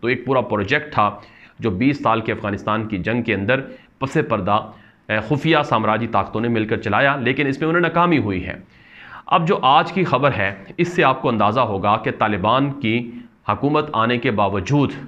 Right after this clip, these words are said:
गैर मुल्की फ़ौजों के अफ़गानिस्तान से इनखला के बावजूद कैसे अफ़गानिस्तान में लोगों को काफिर बनाने की मुहिम चलाई जा रही है। ख़बर यह है कि अफ़गानिस्तान का सूबा गौर है, जहाँ पर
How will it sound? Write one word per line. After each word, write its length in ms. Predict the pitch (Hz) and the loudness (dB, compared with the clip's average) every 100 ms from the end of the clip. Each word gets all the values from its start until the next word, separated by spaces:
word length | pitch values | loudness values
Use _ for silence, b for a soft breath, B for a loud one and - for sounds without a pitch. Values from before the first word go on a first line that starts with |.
| - _ _ - | -18 _ _ -4
गैर 260 | 110 131 135 | 0 0 0
मुल्की 340 | 123 120 135 | -2 0 -2
फ़ौजों 380 | 131 107 113 110 | 0 0 0 -2
के 80 | 117 | -2
अफ़गानिस्तान 580 | 107 101 95 - 107 | -2 -4 -4 -2 -2
से 160 | 107 113 | -2 -6
इनखला 400 | 113 101 107 107 | -6 -4 0 0
के 140 | 110 104 | 0 -2
बावजूद 720 | 95 95 98 131 120 B B B B B _ | 0 -2 -2 0 -2 B B B B B _
कैसे 300 | 170 170 196 | -2 0 0
अफ़गानिस्तान 580 | 143 117 110 107 110 113 | 0 0 -2 0 0 0
में 360 | 104 90 92 B B B B - | 0 -2 -4 B B B B -4
लोगों 320 | 110 127 131 | 0 2 2
को 80 | 139 | 0
काफिर 340 | 123 113 127 | 0 0 0
बनाने 320 | 107 101 98 104 | -2 0 -2 -2
की 140 | 127 | 0
मुहिम 260 | 117 120 117 | 0 0 0
चलाई 240 | 104 92 | 0 -2
जा 160 | 92 85 | -2 -4
रही 260 | 87 104 | -2 -4
है। 180 | 90 - - B B B - | -6 -10 -18 B B B -2
ख़बर 200 | 175 214 | 0 2
यह 180 | 160 110 | 2 2
है 180 | 110 123 | 0 0
कि 120 | 135 | -2
अफ़गानिस्तान 600 | 107 107 107 117 123 135 | 0 -2 0 2 2 2
का 180 | 139 135 | 0 -2
सूबा 380 | - 110 123 | -2 0 0
गौर 280 | 107 107 113 | 2 2 0
है, 320 | - 87 - - _ _ _ _ _ _ _ 104 | -2 -8 -12 -20 _ _ _ _ _ _ _ -4
जहाँ 300 | 113 113 139 | 0 2 2
पर 480 | 135 113 - - | 4 2 0 -6